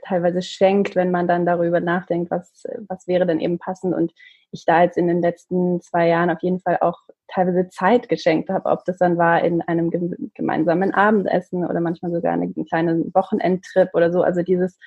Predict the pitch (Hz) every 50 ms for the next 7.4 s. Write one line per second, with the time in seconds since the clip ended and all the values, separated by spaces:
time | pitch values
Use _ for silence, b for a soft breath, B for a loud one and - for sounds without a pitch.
0 | b b b b b b b b b _ _ _ _ _ _ _ - - 196 190
1 | 196 226 240 240 240 - 208 196 - 185 180 175 - - 180 180 202 233 247 -
2 | - 170 170 170 175 170 180 180 175 185 185 190 185 170 185 - 185 175 170 180
3 | 170 170 170 175 170 180 202 214 - - _ - 180 170 170 170 170 170 160 -
4 | - _ _ _ _ _ _ _ _ - 190 196 202 208 202 202 - 190 180 180
5 | 175 - - - - 185 180 180 180 - - 170 170 175 175 185 202 220 202 160
6 | 147 151 156 170 185 190 175 - - 180 170 170 175 160 175 196 190 - 190 196
7 | 156 175 - 175 156 - 170 170